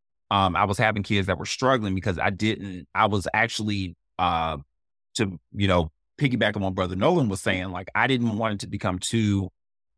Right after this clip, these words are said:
you know, quiz test based where the kids were kinda getting used to this 'cause I, I was really intentional about this learning environment. And so the, the, the sacrifice of that was I had kids that were like,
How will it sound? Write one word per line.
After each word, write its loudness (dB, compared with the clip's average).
you 2
know, 4
quiz 4
test -2
based 0
where -8
the -10
kids -2
were -6
kinda 2
getting -2
used -4
to -4
this 0
'cause -6
I, 2
I 2
was -6
really 2
intentional -2
about 0
this 0
learning 0
environment. -2
And -4
so 2
the, -2
the, 0
the -2
sacrifice 2
of -2
that -2
was -2
I 0
had 0
kids 2
that -2
were -6
like, -8